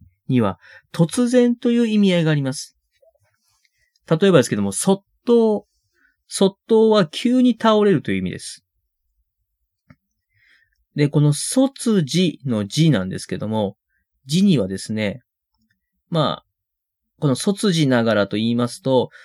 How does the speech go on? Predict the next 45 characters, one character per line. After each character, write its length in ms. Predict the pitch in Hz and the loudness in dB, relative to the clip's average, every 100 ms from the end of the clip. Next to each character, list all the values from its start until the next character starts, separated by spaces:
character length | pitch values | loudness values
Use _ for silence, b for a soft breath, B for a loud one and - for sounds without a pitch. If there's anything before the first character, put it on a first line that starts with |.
| B B - | B B -4
突 380 | 160 156 - 240 | -4 -2 -2 2
然 380 | 247 254 240 - _ | 4 4 2 -4 _
失 380 | - - - 254 | -12 -10 0 4
礼 200 | 208 117 | 4 2
な 140 | 98 | -2
こ 160 | - 104 | -4 -8
と 180 | - 98 | -6 -6
と、 120 | 104 | -6
ま 120 | 104 | -6
あ、 40 | 101 | -6
そ-、 160 | 151 | -8
突 360 | - 127 - 196 | -6 -8 -4 -2
然 240 | 226 226 | 0 0
の 100 | 240 | 0
こ 120 | 247 | -2
と 140 | 262 247 | -2 0
で 100 | 165 | 0
失 200 | - 214 | -2 -2
礼 120 | 196 | 0
で 100 | 170 | -2
す 140 | 156 | -2
が 180 | 151 143 | -2 -2
と 160 | - 175 | -2 -4
い 220 | 220 226 | -2 -2
う 80 | 156 B B B | -4 B B B
意 140 | 185 202 | 0 2
味、 260 | 147 - | 2 -2
恐 280 | - 226 240 | -2 2 2
縮 320 | - - 247 | 0 -6 -2
の 120 | 254 247 | 0 0
気 200 | - 214 | -2 -2
持 160 | 214 | -2
ち 180 | - 269 | -4 -4
を 220 | 254 - | -4 -2
表 300 | 117 117 110 | 0 0 -2
す 40 | - | -6
こ 140 | 120 | -6
と 120 | 120 | -4
に 120 | 117 | -2
な 100 | 139 | 0
る 80 | 90 | -2
わ 60 | 95 | -6
け 100 | - | -16
で 80 | - | -20
す。 220 | - | -20